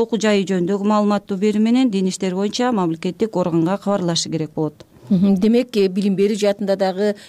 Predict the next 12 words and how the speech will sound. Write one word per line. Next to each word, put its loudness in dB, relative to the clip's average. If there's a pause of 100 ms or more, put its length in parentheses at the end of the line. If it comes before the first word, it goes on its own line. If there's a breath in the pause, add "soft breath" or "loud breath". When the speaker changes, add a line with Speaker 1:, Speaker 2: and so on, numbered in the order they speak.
(120)
Speaker 2:
диний 2
уюмдардын 2
ишмердигине 0
дагы 0
бир -6
топ -4 (100)
<coughs> -12
өзгөртүүлөр 0
киргизилет -2
турбайбы? 2
Азыр 0
бизде 0